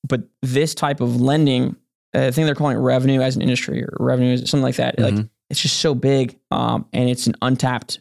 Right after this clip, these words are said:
Speaker 1: potential for lending.
Speaker 2: Right.
Speaker 1: Um, and, and we'll be right there ready to do it.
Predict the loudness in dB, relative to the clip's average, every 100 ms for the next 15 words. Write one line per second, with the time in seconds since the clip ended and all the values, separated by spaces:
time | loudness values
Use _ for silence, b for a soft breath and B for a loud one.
0 | _ -4 -2 -2 0 -2 0 0 2 0
1 | -2 -6 _ -2 0 0 -4 -4 -2 0
2 | -2 -4 -6 -2 0 2 2 0 0 0
3 | 0 0 0 0 0 0 -2 -4